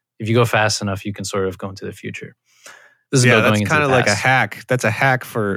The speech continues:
Speaker 2: time travel.
Speaker 1: Yeah. So, so the first, um, the first argument against time travel is called presentism. And so,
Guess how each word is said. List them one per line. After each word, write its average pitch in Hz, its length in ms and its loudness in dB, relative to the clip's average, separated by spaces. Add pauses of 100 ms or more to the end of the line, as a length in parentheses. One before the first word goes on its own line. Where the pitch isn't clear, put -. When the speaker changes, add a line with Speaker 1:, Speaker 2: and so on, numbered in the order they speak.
Speaker 2:
time 98 240 -2
travel. 85 500 -4 (840)
Speaker 1:
Yeah. 107 140 2 (640)
So, 113 380 4 (760)
so 139 100 2
the 127 100 4
first, 160 400 2 (200)
um, 110 540 2 (520)
the 123 60 -4
first 123 300 2
argument 113 260 4
against 107 320 2
time 107 180 0
travel 101 480 2 (640)
is 123 160 0
called 104 400 2 (180)
presentism. 117 1000 0 (720)
And 107 180 -2
so, 104 460 2